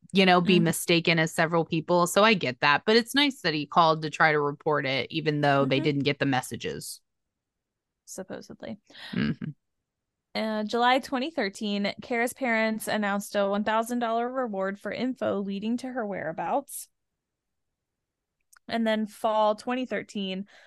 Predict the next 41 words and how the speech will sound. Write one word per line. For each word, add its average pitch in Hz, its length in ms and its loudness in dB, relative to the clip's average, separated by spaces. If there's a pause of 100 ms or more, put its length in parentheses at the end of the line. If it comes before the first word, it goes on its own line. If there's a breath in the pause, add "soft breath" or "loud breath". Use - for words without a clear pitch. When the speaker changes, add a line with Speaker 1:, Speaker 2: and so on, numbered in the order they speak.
(160 soft breath)
Speaker 2:
a 220 100 -6
college 269 340 2
student 208 480 -4
studying 226 380 -2
criminal 294 380 -2
justice 208 600 -4
looked 202 240 -8
into 202 180 -4
Kara's 175 380 -8
case. - 420 -4 (440 soft breath)
She - 160 -10
drove 247 220 2
to 320 100 -6
Denver 220 500 2
and 202 160 -4
spoke 208 240 -4
to 202 160 -4
a 196 40 0
lot 180 240 0
of 180 80 -10
drug 226 220 -2
addicts 240 440 -2
and 202 100 -6
homeless 226 320 -4
people 190 460 -4
who 202 120 -8
say 208 220 -6
that 202 320 0 (560 soft breath)
they 202 160 2
had 190 380 -4
seen 277 300 -2
a 320 100 0
girl 254 340 -2
that 214 220 -2
looked 262 260 -6
like 185 180 -2
Kara 190 540 0
at 190 180 -4
a 190 60 -8
nonprofit 226 800 -2
business 185 500 -4